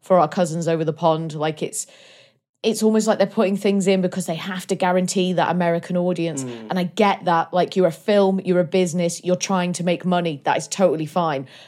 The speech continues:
Speaker 1: But that just, it, it just kinda stood out a, a bit. It was
Speaker 2: Yeah,
Speaker 1: like,
Speaker 2: it's weird.
Speaker 1: "Oh,
Speaker 2: It's
Speaker 1: Cha-,
Speaker 2: like
Speaker 1: would
Speaker 2: when,
Speaker 1: Charles
Speaker 2: it's like,
Speaker 1: Darwin
Speaker 2: I think
Speaker 1: say
Speaker 2: we've talked about
Speaker 1: that?"
Speaker 2: this before. It's like, it's like when they use an English swear word in an American film.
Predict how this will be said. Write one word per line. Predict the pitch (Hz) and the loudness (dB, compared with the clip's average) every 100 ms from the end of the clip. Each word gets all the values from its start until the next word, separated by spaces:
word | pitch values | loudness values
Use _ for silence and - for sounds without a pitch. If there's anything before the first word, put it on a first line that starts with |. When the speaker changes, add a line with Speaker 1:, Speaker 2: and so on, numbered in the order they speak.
| _ | _
Speaker 1:
But | 180 - | 0 2
that | 185 185 | 2 0
just, | - 196 - | -4 -6 -6
it, | 185 - _ | -6 -8 _
it | 196 190 | -8 -4
just | 196 - | -6 -4
kinda | 196 | -4
stood | 202 - 240 | -2 0 2
out | 254 427 196 - | 2 0 -2 0
a, | 185 180 | 0 2
a | 196 | 2
bit. | 170 185 151 | 4 4 4
It | 185 | 2
was | |
Speaker 2:
Yeah, | - 190 | 4 4
Speaker 1:
like, | 180 | 2
Speaker 2:
it's | 165 | 2
weird. | 156 240 | 2 2
Speaker 1:
"Oh, | |
Speaker 2:
It's | 220 - | 2 2
Speaker 1:
Cha-, | - | 2
Speaker 2:
like | 208 220 | 2 2
Speaker 1:
would | 214 | 4
Speaker 2:
when, | 302 | 2
Speaker 1:
Charles | 330 | 2
Speaker 2:
it's | 311 | 2
like, | 285 | 4
Speaker 1:
Darwin | 349 | 2
Speaker 2:
I | 320 | 0
think | |
Speaker 1:
say | 269 285 | 0 0
Speaker 2:
we've | 320 | 2
talked | 403 | 2
about | 427 | 2
Speaker 1:
that?" | - | 0
Speaker 2:
this | 202 | -6
before. | 156 | -8
It's | 151 | -4
like, | 160 165 | -4 -4
it's | 143 | -4
like | 156 147 | -2 -2
when | 151 | -2
they | 151 | -4
use | 147 139 | -4 -8
an | 139 | -8
English | 143 139 135 147 135 | -6 -4 -4 -6 -6
swear | - 143 135 | -2 0 0
word | 123 120 | -4 -8
in | 120 120 | -8 -8
an | 120 | -8
American | 117 117 110 110 | -8 -8 -10 -14
film. | - 117 123 127 | -10 -8 -8 -10